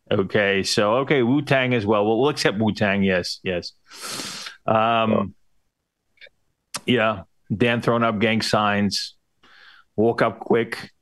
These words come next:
Speaker 1: at around noon. Knew that had to be in Compton soon. You know, all that good stuff. So anyway, um, right, so, okay, yeah, yeah, so, so, so yes, yes, everybody can hear us. That's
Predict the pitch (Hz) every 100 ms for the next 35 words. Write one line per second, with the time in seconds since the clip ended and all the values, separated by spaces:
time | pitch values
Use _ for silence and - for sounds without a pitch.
0 | _ _ _ _ - 117 117 113 107 101
1 | 110 110 107 101 - _ _ _ _ _
2 | _ - 107 113 110 110 110 107 - 110
3 | 107 104 - 117 107 110 104 - 107 104
4 | 101 98 - _ _ _ _ _ _ _
5 | _ _ _ 101 95 92 - - - -
6 | - - 127 123 120 113 - 117 101 -
7 | - - - - 156 202 226 190 117 85
8 | - _ - 123 135 135 139 139 139 135
9 | 135 113 - _ _ - 131 143 117 98
10 | - 139 131 127 123 120 - _ _ _
11 | _ _ _ - 220 220 127 139 135 110
12 | 95 123 127 139 123 - 131 135 98 -
13 | - 113 95 110 117 131 135 113 117 143
14 | 117 101